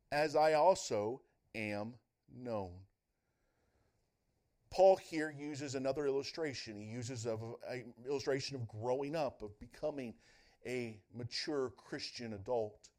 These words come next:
But he is also now using that in which is, again, being revealed. He said, "Look, we're looking through, we're looking in the mirror. We're looking in that in which is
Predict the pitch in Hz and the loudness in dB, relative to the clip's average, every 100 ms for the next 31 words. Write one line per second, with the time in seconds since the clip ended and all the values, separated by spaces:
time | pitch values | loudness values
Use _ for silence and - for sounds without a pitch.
0 | _ _ _ _ _ _ _ _ _ _ | _ _ _ _ _ _ _ _ _ _
1 | _ _ _ _ - 135 156 151 160 196 | _ _ _ _ -8 -2 2 4 6 6
2 | - 196 165 156 135 127 127 117 139 147 | 4 -2 0 0 -2 -6 -6 -4 -6 -4
3 | 127 120 139 - 117 117 123 - - 120 | 0 0 -2 -8 -6 -4 -2 -2 -4 -4
4 | 113 - - 113 165 139 110 120 123 135 | -8 -10 -14 -8 -4 -4 -4 -4 -4 -6
5 | 135 151 92 107 _ _ _ _ _ _ | -8 -10 -10 -12 _ _ _ _ _ _
6 | _ _ _ _ _ - - 156 165 170 | _ _ _ _ _ -8 0 2 4 2
7 | 143 147 156 190 196 190 143 170 156 147 | 0 -4 -2 -2 -4 -8 -6 -6 -6 -8
8 | 143 139 143 190 190 165 151 147 139 110 | -10 -6 -2 -4 -2 -4 -4 -2 -2 -2
9 | 113 120 165 185 175 151 127 143 135 131 | -2 -4 -6 -8 -6 -8 -6 -6 -4 -2
10 | 143 165 - 123 123 131 - 131 113 | -2 -4 -8 -8 -6 -6 -6 -8 -8